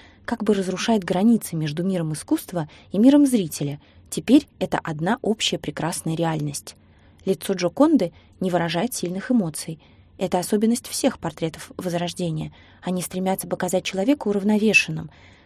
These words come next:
При этом героиня кажется улыбающейся, но её улыбка настолько сдержанна и едва уловима,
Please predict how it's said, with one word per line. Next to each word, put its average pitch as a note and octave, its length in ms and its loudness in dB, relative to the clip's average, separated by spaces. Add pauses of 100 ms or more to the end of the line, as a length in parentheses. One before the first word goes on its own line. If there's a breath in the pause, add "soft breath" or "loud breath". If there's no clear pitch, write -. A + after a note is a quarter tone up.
(140 soft breath)
При F#3 160 -2
этом A#3 280 4
героиня G#3 400 6
кажется A3+ 400 0
улыбающейся, E3+ 800 0 (240 loud breath)
но F#3+ 100 -2
её G3+ 280 0
улыбка A#3+ 500 0 (220 loud breath)
настолько C4 400 2
сдержанна G3 680 2
и G#3 80 -6
едва G3+ 380 2
уловима, G3 600 4